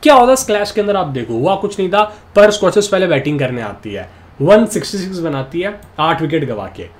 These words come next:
वन सिक्सटी सेवन का टारगेट देती है। और Sydney Sixers one of the most successful team मानी जाती है, Last year final भी खेला था। और ये team एक सौ तीस रन पे नौ wicket गवा के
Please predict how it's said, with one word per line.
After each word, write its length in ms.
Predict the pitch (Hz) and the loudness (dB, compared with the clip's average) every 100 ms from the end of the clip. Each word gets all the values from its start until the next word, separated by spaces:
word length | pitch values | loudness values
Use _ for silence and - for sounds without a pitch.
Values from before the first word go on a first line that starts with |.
| - 135 | -6 0
वन 220 | 196 208 | 2 2
सिक्सटी 260 | 208 - | -2 -6
सेवन 200 | 190 180 | -6 -6
का 80 | 180 | -6
टारगेट 380 | 175 143 147 165 | -4 -4 -2 -2
देती 320 | 143 135 160 | -4 -2 0
है। 220 | 185 202 - - 202 | 0 -2 -6 -4 0
और 100 | 240 | 0
Sydney 380 | - 254 277 294 | 2 6 6 6
Sixers 520 | 214 - 139 110 - _ _ - - | 2 -2 -4 -6 -12 _ _ -20 -6
one 120 | 165 | -2
of 80 | 214 | 2
the 120 | 233 | 2
most 260 | 202 214 - | 4 4 2
successful 400 | 170 208 208 220 | -2 -4 -2 -4
team 200 | 208 202 | -2 -2
मानी 200 | 175 185 | -2 -2
जाती 320 | 175 143 180 | -4 -4 -4
है, 220 | 190 214 - - - - 143 | -2 -4 -8 -20 -20 -8 0
Last 340 | 170 196 - | 0 0 2
year 120 | 196 | 0
final 300 | 196 160 170 | 2 0 0
भी 140 | 180 185 | 0 -2
खेला 200 | 165 170 | -2 -2
था। 160 | 196 226 - _ - | -4 -8 -16 _ -4
और 140 | 147 185 | 0 2
ये 80 | 185 | 2
team 340 | 190 196 208 214 _ _ _ - _ - _ - - | 0 -2 -4 -12 _ _ _ -20 _ -20 _ -12 2
एक 180 | 165 165 | 2 2
सौ 160 | 196 | -2
तीस 280 | 185 170 165 | 0 2 2
रन 160 | 160 143 | 0 -2
पे 120 | 165 | -2
नौ 140 | 143 | -2
wicket 220 | 135 139 143 | -2 -2 -2
गवा 240 | 127 120 | -2 -4
के 220 | - 196 | -6 -10